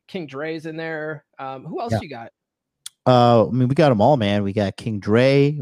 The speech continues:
Speaker 2: we got Off the Kingdom, we have Wraith, we have Elevate Cyber, David Bond, uh, Andrew from The Legal Mindset, uh, Credit with Colin, um, Get Money Coding, uh, myself,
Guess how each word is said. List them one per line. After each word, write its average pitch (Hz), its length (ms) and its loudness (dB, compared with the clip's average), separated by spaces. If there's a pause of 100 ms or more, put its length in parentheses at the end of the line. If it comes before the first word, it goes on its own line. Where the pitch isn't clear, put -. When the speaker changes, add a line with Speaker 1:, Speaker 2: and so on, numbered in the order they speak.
Speaker 2:
we 98 140 -4
got 98 200 0
Off 107 200 -2
the 90 80 -14
Kingdom, 135 560 -2
we 107 80 -2
have 92 160 -4
Wraith, 117 600 -2
we 101 100 -4
have 92 120 -4
Elevate 107 400 -4
Cyber, 117 640 -2
David 107 340 -6
Bond, 104 480 -4 (640)
uh, 92 380 -6 (180)
Andrew 120 400 -4
from - 140 -12
The 101 80 -10
Legal 101 300 -4
Mindset, 110 800 -2 (240)
uh, 92 400 -4
Credit 123 260 -4
with 101 160 -12
Colin, 120 680 -4 (280)
um, 90 680 -6 (120)
Get 101 140 -6
Money 104 200 -6
Coding, 107 640 -6 (920)
uh, 92 300 -8
myself, 110 1000 -4